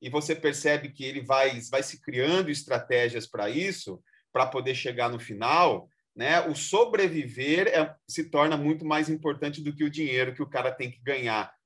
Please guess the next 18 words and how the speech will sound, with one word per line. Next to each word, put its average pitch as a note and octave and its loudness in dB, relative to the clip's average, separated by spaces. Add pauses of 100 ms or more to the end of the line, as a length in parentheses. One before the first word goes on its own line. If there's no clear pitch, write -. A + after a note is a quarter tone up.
(100)
né? B2 0
Se - -6
não A#3 2
fosse, F#3 2 (200)
é, G#2+ 2
isso F3+ -2
também, D#3 2
a D#3+ 2
gente F#3 -4
não G3 -8
teria F#3+ 2
nem G#3 0
as A3+ -2
pistas F#3 -4
que D#3 -10
são D3+ -4
dadas, D3+ 4
porque F3 0